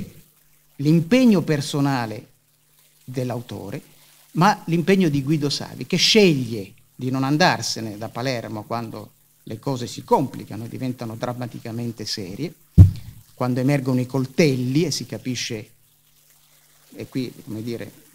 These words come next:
chi lo legge, chi avrà la voglia e, e l'interesse a leggere scoprirà perché, e sceglie di restare a Palermo, sceglie di, il suo impegno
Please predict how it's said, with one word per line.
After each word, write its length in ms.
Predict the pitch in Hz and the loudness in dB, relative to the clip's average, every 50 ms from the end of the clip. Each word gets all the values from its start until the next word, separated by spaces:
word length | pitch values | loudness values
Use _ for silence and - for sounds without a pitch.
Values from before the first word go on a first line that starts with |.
| - - - _ _ | -20 -20 -20 _ _
chi 160 | - - 127 | -10 -8 -6
lo 120 | 120 127 123 | -4 -4 -2
legge, 220 | 123 123 123 - | -4 -4 -6 -8
chi 100 | - 139 | -8 -8
avrà 180 | 123 123 127 123 | -8 -6 -6 -8
la 80 | 123 | -6
voglia 480 | 120 131 135 139 135 123 113 113 - _ | -6 -6 -6 -4 -6 -8 -10 -12 -14 _
e, 200 | - 107 - - | -20 -20 -20 -20
e 120 | _ - - | _ -20 -18
l'interesse 540 | 117 113 110 - 120 120 123 113 - - | -16 -16 -14 -12 -12 -10 -10 -10 -12 -12
a 20 | 110 | -10
leggere 340 | 120 131 123 117 120 117 113 | -10 -10 -10 -10 -10 -12 -12
scoprirà 520 | - - - 113 - - 117 117 127 120 | -12 -12 -14 -14 -12 -12 -10 -8 -8 -10
perché, 560 | - - 107 - - - 143 117 - 185 262 - - _ _ _ _ _ - - - _ _ _ | -10 -12 -16 -14 -8 -6 -6 -6 -4 -6 -10 -12 -14 _ _ _ _ _ -20 -20 -20 _ _ _
e 100 | - 165 | 0 2
sceglie 500 | 160 - - 262 285 269 190 151 139 123 | 2 4 6 6 6 6 4 2 0 -2
di 120 | 120 117 | -2 -4
restare 540 | 120 120 107 - - - 127 117 107 101 110 | -6 -6 -8 -10 -10 -8 -8 -8 -6 -8 -12
a 60 | 92 - | -14 -14
Palermo, 440 | - 87 85 82 78 - - - - - | -16 -16 -16 -16 -18 -18 -20 -20 -16 -14
sceglie 500 | - - 170 180 208 196 170 160 135 120 | -6 -2 0 0 2 2 0 0 0 0
di, 240 | 123 131 131 131 123 | -2 -2 -2 -2 -4
il 80 | - 135 | -6 -8
suo 200 | - - 190 185 | -2 2 4 4
impegno 800 | 160 160 151 160 - 240 208 160 127 117 107 104 87 - - | 6 4 4 6 6 6 6 6 4 2 -2 -4 -8 -12 -16